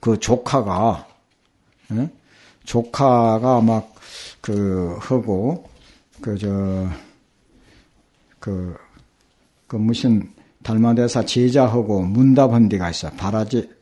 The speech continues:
바라-, 바라지, 뭐, 그 무슨 그 이름이 뜻이 안 드러나는데, 그때 이제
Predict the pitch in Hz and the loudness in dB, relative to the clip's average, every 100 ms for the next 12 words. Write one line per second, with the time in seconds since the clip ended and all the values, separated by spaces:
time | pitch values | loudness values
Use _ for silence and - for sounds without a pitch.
0 | - 107 107 - - 101 196 107 - _ | -12 -8 -8 -10 -10 -8 -6 -10 -16 _
1 | - - - 127 131 - _ 123 117 127 | -20 -18 -6 -4 -4 -10 _ 0 2 2
2 | 131 120 110 - _ - - 120 147 131 | 2 2 2 -2 _ -14 -8 -4 2 4
3 | 117 104 - _ 160 135 - _ _ 104 | 4 2 -4 _ -6 -6 -8 _ _ -4
4 | 104 113 110 110 110 107 113 170 - - | -2 -2 -2 -2 -2 -2 -2 -4 -6 -18
5 | _ _ _ - 139 - 123 110 104 | _ _ _ -2 -2 2 2 2 2